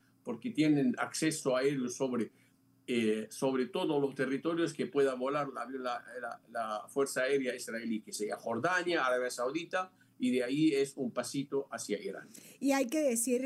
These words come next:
Speaker 2: recordarle, pues, a nuestros, ah, seguidores que Israel es el principal aliado de los Estados Unidos en la región.
Speaker 1: Sí.
Speaker 2: Y yo pienso que este complot contra Bolton, eh, demuestra también,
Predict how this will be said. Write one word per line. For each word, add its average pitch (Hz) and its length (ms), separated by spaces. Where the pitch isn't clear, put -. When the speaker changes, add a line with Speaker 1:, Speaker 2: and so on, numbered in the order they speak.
Speaker 2:
recordarle, 233 760
pues, 214 220
a 220 60
nuestros, 202 600
ah, 185 300
seguidores 220 720
que 202 440
Israel 208 680
es 202 140
el 214 100
principal 214 560
aliado 220 480
de 185 100
los 185 160
Estados 185 460
Unidos 196 320
en 190 100
la 190 140
región. 202 440
Speaker 1:
Sí. 233 400
Speaker 2:
Y 247 160
yo 330 160
pienso 349 540
que 226 240
este 269 420
complot 214 480
contra 240 320
Bolton, 214 680
eh, 214 460
demuestra 214 560
también, 214 640